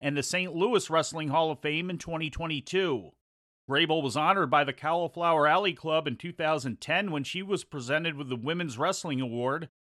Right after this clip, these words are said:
She was honored again with the Courage Award in twenty twenty-two as she battled leukemia, which she was diagnosed with in two thousand thirteen. Earlier this week on social media, Grable's son Terry wrote that his mother was under hospice care, stating, quote,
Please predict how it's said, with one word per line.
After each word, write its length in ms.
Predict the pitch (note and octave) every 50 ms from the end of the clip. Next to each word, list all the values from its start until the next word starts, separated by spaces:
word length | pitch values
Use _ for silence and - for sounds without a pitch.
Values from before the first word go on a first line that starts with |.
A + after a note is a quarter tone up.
| _ _
She 120 | - - D#3
was 180 | C3 B2+ B2
honored 380 | C#3+ B2+ C#3+ E3+ F#3 F#3 F3 D3
again 320 | C#3 A2+ C#3 E3+ F#3+ F#3+
with 100 | E3+ D3+
the 80 | B2+ C3
Courage 400 | - - F3+ F#3+ G#3+ A3 F3 C#3
Award 320 | D3 C#3 C3+ C#3+ D#3+ D#3
in 60 | D3+ B2
twenty 320 | - - D#3+ E3+ D#3+ C#3+
twenty-two 720 | - - E3 E3 D#3 C#3+ B2+ - - G#3 A3 G3 F3 E3 D#3+ - _ _ -
as 100 | C#3+ C#3+
she 140 | - - E3+
battled 420 | B2+ C3+ E3 E3+ F3 D#3+ E3+ D#3
leukemia, 680 | D#3 D3 C3 - - G#3+ A3 G3+ E3 C#3 C#3 C#3 C#3+ C#3 - _ _
which 160 | - D3+ -
she 120 | - E3+ F3+
was 160 | D#3+ D3+ B2
diagnosed 640 | - E3 D#3+ E3 D#3+ C3+ B2 D#3+ F#3+ G#3 G#3+ - -
with 240 | D3 C#3+ D#3 D#3+ D#3
in 100 | F3 D#3+
two 160 | - - F3
thousand 460 | - F3 D#3+ D#3 D3+ C3 D3 D3 C#3
thirteen. 720 | - E3 D#3 D3 - - D#3 F3 F#3 F3+ D#3+ B2+ G#2+ F#2+ E2 _ _ _ _ _ _ _ _ _ -
Earlier 400 | D#3+ E3 G3 G#3+ G#3+ G3 F3+ E3
this 260 | C#3 D3+ D#3 C#3 -
week 220 | - E3 E3+ C3+ -
on 160 | D3+ D3+ D3
social 480 | - - F#3+ F3+ E3+ C#3 - F3+ D3+ C3
media, 460 | C3+ D#3+ F#3+ G#3 E3+ D#3 C#3+ D3 C#3
Grable's 520 | A2+ B2 C#3+ E3 F#3 F3 E3+ D#3+ B2 -
son 240 | - F3+ F3+ F3 D3+
Terry 400 | - - D#3 E3+ F#3 G3 G3 F3+
wrote 260 | C#3+ C3+ D#3 D#3+ - -
that 120 | D3 C3+
his 180 | C#3 C#3+ B2+ B2+
mother 320 | C#3 D#3+ F#3 F#3+ F#3 E3+
was 200 | D3 C#3+ B2+ D#3
under 200 | E3+ D#3+ D#3+ D3+
hospice 560 | C#3 - D#3+ F3+ G3 - - - E3 C3+ -
care, 300 | - - D3 D3+ C#3+ C#3+
stating, 460 | C3 - - - D#3+ D#3+ D3 C#3+ C3+
quote, 400 | C3 - - F#3+ G#3+ G3+ D#3 C3+